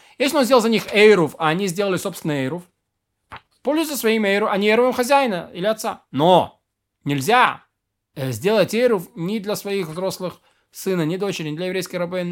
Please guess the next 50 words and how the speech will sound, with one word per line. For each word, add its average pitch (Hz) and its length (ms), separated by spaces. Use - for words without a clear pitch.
рабы 165 240
или 170 60
рабыни, 190 360
ни 180 100
для 185 120
своей 180 240
жены 185 300
без 190 180
их 180 80
согласия, 202 420
даже 165 200
если 175 120
они 185 200
едят 180 340
у 156 60
мужа 175 280
за 156 140
столом, 139 460
то - 80
есть 127 100
если 156 60
они 147 100
взрослые 135 440
уже. 110 200
Если 143 160
человек 185 200
сделал 208 280
на 175 200
них 175 180
эйрув, 233 320
они 175 220
слышали 180 560
и 139 40
промолчали, 147 540
не 214 80
возражая, 202 540
они 175 160
пользуются 147 340
этим 139 160
эйрувом. - 240
Если 262 220
он 240 80
сделал 220 240
эйрув 220 260
на 190 100
одного 175 280
из 165 80
них, 185 200
а 160 40
они, 175 300